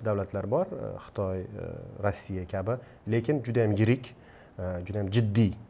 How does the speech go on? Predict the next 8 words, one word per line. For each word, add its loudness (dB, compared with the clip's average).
davlatlar. 4
E, -12
bu 0
davlatlar 0
bilan, 2
e, -2
keng 2
qamrovli 4